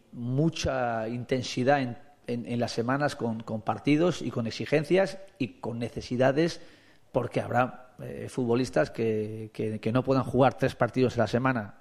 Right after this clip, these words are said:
eh, desde el inicio, y además habrá algunos expuestos a ello que tendrán lesiones, como estamos teniendo ahora. Entonces, todas esas circunstancias hay que avanzarlas ahora, hay que prevenirlas, prevenirlas ahora y luego,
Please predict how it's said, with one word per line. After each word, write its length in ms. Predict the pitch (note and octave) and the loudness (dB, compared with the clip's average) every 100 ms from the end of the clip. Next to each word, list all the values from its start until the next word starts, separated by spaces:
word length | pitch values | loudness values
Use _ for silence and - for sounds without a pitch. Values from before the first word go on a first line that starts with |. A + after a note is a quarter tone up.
| _ - | _ -16
eh, 800 | - - - - - - - A#2 | -14 -14 -12 -12 -12 -12 -10 -6
desde 220 | A2 A2+ | -2 2
el 60 | |
inicio, 480 | A#2 D#3 - G#3 A#3 - - - - - - | 4 4 4 0 0 -8 -20 -20 -20 -20 -6
y 100 | - | 0
además 300 | A#2 A#2 C3 | 0 2 2
habrá 140 | C3 A#2+ | 4 4
algunos 300 | A#2+ C#3+ C3 | 4 2 0
expuestos 520 | C3 - C#3 B2 D3 | -2 -2 -2 -2 2
a 80 | D3 | 2
ello 180 | D#3 F#3 | 4 0
que 100 | E3+ | -2
tendrán 220 | A#2 B2 | 0 -2
lesiones, 540 | G#2+ - C#3+ G#2 - - - - - - | 0 0 0 -4 -10 -20 -20 -20 -20 -8
como 220 | - A#2 | -4 0
estamos 320 | A#2+ A#2+ B2 | 0 2 0
teniendo 260 | - A#2 A#2+ | 2 2 4
ahora. 120 | B2 | 2
Entonces, 440 | G#2+ C3 C#3+ D3+ - - - - _ - - | 4 4 4 0 -6 -20 -20 -20 _ -20 0
todas 140 | F3+ | 2
esas 120 | A3 | 4
circunstancias 560 | - F#3+ F#3+ G3+ G#3 G3+ | 2 2 2 4 2 2
hay 80 | E3+ | 2
que 120 | D#3+ | 4
avanzarlas 640 | B2 A#2 - C#3+ A#2+ A2+ | 2 2 2 2 2 0
ahora, 340 | A2 C3+ F#3+ F3+ | 2 6 6 6
hay 100 | F#3 | 2
que 140 | D#3 | -2
prevenirlas, 800 | - - A2+ A2 A2+ D3 C#3 A#2+ | -6 -8 -2 0 2 2 0 -2
prevenirlas 540 | - G#2+ A#2+ C#3 D#3 | -2 -2 0 0 2
ahora 260 | F3+ G#3 A#3+ | 4 4 0
y 100 | G3 | 2
luego, 400 | C3+ B2+ D#3+ | 4 6 4